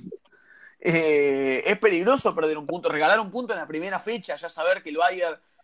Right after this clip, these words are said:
y sabiendo que el Bayern ya jugó. O sea, van a jugar los dos sabiendo que el Bayern ya jugó. Si el Bayern ganó cinco cero, por ejemplo, el que pierda puntos ahí, chao.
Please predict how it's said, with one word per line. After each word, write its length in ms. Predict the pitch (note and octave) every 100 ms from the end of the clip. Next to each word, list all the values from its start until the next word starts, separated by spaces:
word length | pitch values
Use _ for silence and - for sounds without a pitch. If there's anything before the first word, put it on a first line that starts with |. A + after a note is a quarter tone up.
| _
y 140 | - D#3+
sabiendo 640 | - F#3+ A3 B3+ B3 B3+
que 80 | G#3+
el 80 | E3+
Bayern 280 | F#3+ G3+ F#3+
ya 160 | F#3
jugó. 380 | F#3 F#3+ E3 A#2+
O 100 | -
sea, 280 | - D3+ B2 A#2+
van 160 | E3+
a 80 | F3+
jugar 240 | E3+ F#3+
los 120 | F3 E3
dos 120 | G#3
sabiendo 260 | G#3 F#3+
que 60 | E3
el 60 | D#3+
Bayern 200 | E3+ E3
ya 80 | D#3+
jugó. 260 | D#3 C3+
Si 100 | B2+
el 60 | B2
Bayern 260 | F3 A3 F3+
ganó 160 | F3
cinco 320 | - F#3+ F3+ D#3
cero, 320 | F3 F#3 E3+
por 120 | C3+
ejemplo, 500 | B2+ G3 C#3+ E3 - _ _ _ _ _ _
el 160 | C#3 B2
que 100 | C3
pierda 560 | E3+ G#3+ E3 C3 A#2+ G#2+
puntos 360 | D3+ E3+ D#3 C3
ahí, 440 | A#2+ E3+ G3 -
chao. 300 | - C3+ A2+